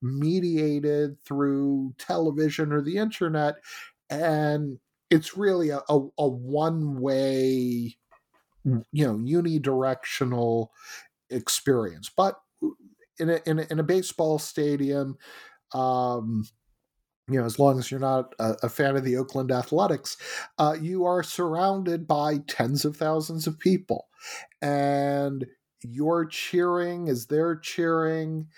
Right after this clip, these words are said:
Um, you know, the, the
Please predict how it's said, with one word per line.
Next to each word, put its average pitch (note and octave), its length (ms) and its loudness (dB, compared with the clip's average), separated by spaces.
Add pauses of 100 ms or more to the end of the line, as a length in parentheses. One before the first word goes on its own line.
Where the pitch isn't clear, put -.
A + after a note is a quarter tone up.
(380)
Um, A#2+ 800 0 (540)
you D3 100 0
know, B2+ 180 2
the, C3 600 -2 (500)
the A3+ 120 -12